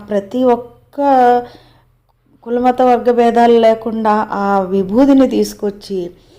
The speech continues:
ఆ శివుని మీద అభిషేకం చేస్తున్నారండి. అంటే చనిపోయిన వాళ్ళ బూడిదని తీసుకొచ్చి శివుని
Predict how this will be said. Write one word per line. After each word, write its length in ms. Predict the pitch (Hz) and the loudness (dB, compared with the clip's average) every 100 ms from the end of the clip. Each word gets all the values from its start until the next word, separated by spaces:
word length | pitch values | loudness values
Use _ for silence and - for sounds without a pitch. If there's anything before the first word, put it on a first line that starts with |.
| - _ 190 | -20 _ -20
ఆ 40 | - | -14
శివుని 340 | 214 214 262 269 | -8 0 4 4
మీద 140 | 254 254 | 4 4
అభిషేకం 440 | 208 190 208 196 196 180 | 2 0 -6 -4 -2 -2
చేస్తున్నారండి. 580 | 170 - 180 175 175 185 | -4 -8 -12 -12 -10 -6
అంటే 120 | 208 247 | -4 -2
చనిపోయిన 580 | 196 196 190 226 233 226 220 | -2 -2 -2 -2 0 0 0
వాళ్ళ 300 | 214 202 196 185 180 | 2 2 0 -4 -2
బూడిదని 480 | 185 240 240 233 202 | 0 2 2 0 -2
తీసుకొచ్చి 480 | 190 - 180 180 - 381 _ _ _ _ _ | -8 -10 -14 -14 -16 -16 _ _ _ _ _
శివుని 280 | 208 208 | -8 -2